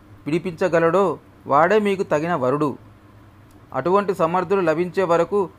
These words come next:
కనిపెట్టుకొని ఉండి వివాహం ఆడవచ్చు" అంటూ సలహా ఇచ్చాడు. "ఈ మాయను తెలుసుకోగలిగిన పురుషుడివి నువ్వొక్కడివే.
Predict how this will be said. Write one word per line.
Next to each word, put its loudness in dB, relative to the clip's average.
కనిపెట్టుకొని -2
ఉండి -4
వివాహం 2
ఆడవచ్చు" 0
అంటూ -8
సలహా 0
ఇచ్చాడు. -4
"ఈ -2
మాయను 2
తెలుసుకోగలిగిన 0
పురుషుడివి -2
నువ్వొక్కడివే. -2